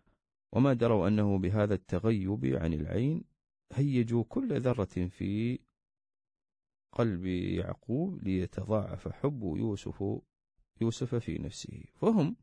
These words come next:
أرادوا أن ينالوا محبة أبيهم وأن يخلص لهم قلب أبيهم محبة،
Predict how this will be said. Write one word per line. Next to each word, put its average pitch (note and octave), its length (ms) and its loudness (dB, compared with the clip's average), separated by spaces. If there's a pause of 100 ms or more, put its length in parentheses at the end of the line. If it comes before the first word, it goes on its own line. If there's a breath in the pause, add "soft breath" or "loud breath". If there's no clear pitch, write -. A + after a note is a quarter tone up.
(880 soft breath)
أرادوا A#2+ 640 2 (320)
أن A2 140 6
ينالوا C#3+ 520 4
محبة C#3 520 2
أبيهم G3+ 440 4 (2500)
وأن A#2+ 500 4 (1120)
يخلص D#3 480 4
لهم C#3+ 460 2 (1300)
قلب G2+ 240 0
أبيهم G#2+ 540 2
محبة، B2+ 640 0